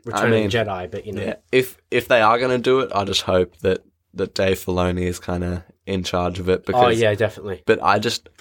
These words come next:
Speaker 1: I don't really see, just what is, what is a good reason to bring her into live action? I just don't,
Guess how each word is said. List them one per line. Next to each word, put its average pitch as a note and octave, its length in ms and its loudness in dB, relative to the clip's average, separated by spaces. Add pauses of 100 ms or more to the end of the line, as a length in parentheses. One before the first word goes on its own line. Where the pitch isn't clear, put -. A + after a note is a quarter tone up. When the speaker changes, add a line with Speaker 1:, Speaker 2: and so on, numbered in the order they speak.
Speaker 1:
I G2 120 2
don't C3 200 2
really D3 260 2
see, G#2 560 0 (920)
just G2+ 140 -4
what A2+ 260 2
is, C#3 240 0
what A2+ 220 2
is C3+ 120 2
a A#2+ 60 2
good A2 260 2
reason G2 640 0 (200)
to F2+ 160 -6 (260)
bring G2 220 -2
her F#2+ 140 0
into F#2 180 -6
live F#2 280 -2
action? F#2+ 340 -2
I G2 100 0
just - 160 -6
don't, G2 240 -4